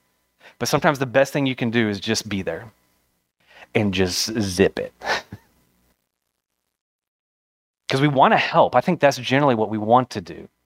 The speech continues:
Or we wanna share from our experiences. But right now, man, that's their experience. So when you're coming around to encourage someone and to love on someone, I think you care, otherwise you probably wouldn't be there. But sometimes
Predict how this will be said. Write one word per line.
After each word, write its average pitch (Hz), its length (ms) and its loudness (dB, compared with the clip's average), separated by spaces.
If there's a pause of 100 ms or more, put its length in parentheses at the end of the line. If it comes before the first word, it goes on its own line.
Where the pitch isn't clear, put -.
(580)
Or 117 80 0
we 131 60 4
wanna 147 260 4
share 143 300 4
from 110 180 0
our 151 340 4
experiences. 101 960 -2 (460)
But 131 120 2
right 156 200 2
now, 151 220 2
man, 131 120 0
that's - 160 0
their 139 200 2
experience. - 760 -14 (680)
So 139 120 -6
when 143 100 2
you're 226 140 4
coming 214 240 2
around 156 240 4
to 127 80 0
encourage 139 500 0
someone 160 540 0 (440)
and 113 60 -10
to 113 80 -4
love 127 300 4
on 113 160 2
someone, 104 520 -2 (240)
I 117 60 0
think 214 220 0
you 139 80 -8
care, 208 420 2
otherwise 156 380 4
you 139 60 -14
probably 190 200 -2
wouldn't 127 240 -4
be 160 160 -2
there. 123 140 2
But 113 120 -4
sometimes 175 480 0